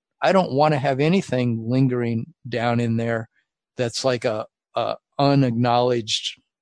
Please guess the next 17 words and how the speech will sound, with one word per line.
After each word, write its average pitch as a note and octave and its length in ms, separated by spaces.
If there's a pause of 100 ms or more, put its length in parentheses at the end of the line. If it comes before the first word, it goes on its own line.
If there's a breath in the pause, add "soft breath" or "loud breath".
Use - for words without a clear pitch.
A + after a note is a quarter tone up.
(440)
monster, C#3 800
<laughs> - 20
you F3 200
know, C3 80 (480 loud breath)
that's, A#2+ 340
um, A2+ 480 (460)
that's B2+ 360 (120)
gonna C#3+ 280
just B2 200
show A#2+ 380
up C3 300 (340)
in B2 180
other A#2+ 220
ways B2+ 340
in A2 100
my G2+ 140
life. - 460